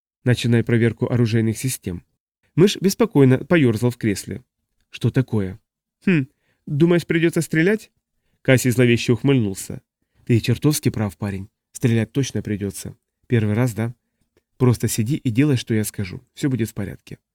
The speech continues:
Больше всего мыша донимало ожидание. Особо страшно ему не было. Шли часы, но они, казалось, нисколько не приблизились к цели. «Есть!» весело объявил Кассий. «Вижу твоего отца на экране.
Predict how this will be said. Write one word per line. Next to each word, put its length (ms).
Больше 300
всего 320
мыша 320
донимало 460
ожидание. 600
Особо 440
страшно 400
ему 140
не 200
было. 260
Шли 200
часы, 400
но 100
они, 200
казалось, 420
нисколько 480
не 120
приблизились 600
к 100
цели. 380
«Есть!» 460
весело 340
объявил 400
Кассий. 460
«Вижу 280
твоего 340
отца 300
на 160
экране. 400